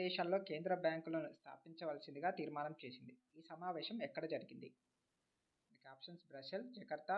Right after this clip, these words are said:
న్యూయార్క్, లండన్. ఆన్సర్ వచ్చేసి బ్రసెల్లో అండి. So, పంతొమ్మిది వందల ఇరవై సంవత్సరంలో ఒక అంతర్జాతీయ విత్త సమావేశం అనేది అన్ని దేశాల్లో కేంద్ర బ్యాంకులు స్థాపించాల్సిందిగా ఒక తీర్మానం అయితే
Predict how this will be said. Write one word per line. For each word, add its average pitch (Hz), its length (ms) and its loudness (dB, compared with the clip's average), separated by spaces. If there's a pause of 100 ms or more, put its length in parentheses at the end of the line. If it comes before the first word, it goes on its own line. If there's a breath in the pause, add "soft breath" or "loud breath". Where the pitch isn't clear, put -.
(140)
న్యూయార్క్, 151 420 2
లండన్. 123 280 -2 (680)
ఆన్సర్ 147 240 -20
వచ్చేసి 156 300 -12 (1040)
బ్రసెల్లో 147 480 -4
అండి. - 100 -20 (360)
So, 135 160 -20
పంతొమ్మిది 160 280 -8
వందల 160 180 0
ఇరవై 151 180 0
సంవత్సరంలో 151 420 -2 (140)
ఒక - 140 -20
అంతర్జాతీయ 156 500 -2 (200)
విత్త 147 180 -20 (100)
సమావేశం 139 480 -6
అనేది 143 240 -6
అన్ని 147 140 -6 (100)
దేశాల్లో 156 360 4 (560)
కేంద్ర 165 300 -8
బ్యాంకులు 160 340 -2
స్థాపించాల్సిందిగా 139 880 -6
ఒక 127 80 -6 (160)
తీర్మానం 135 380 -14
అయితే 127 140 -10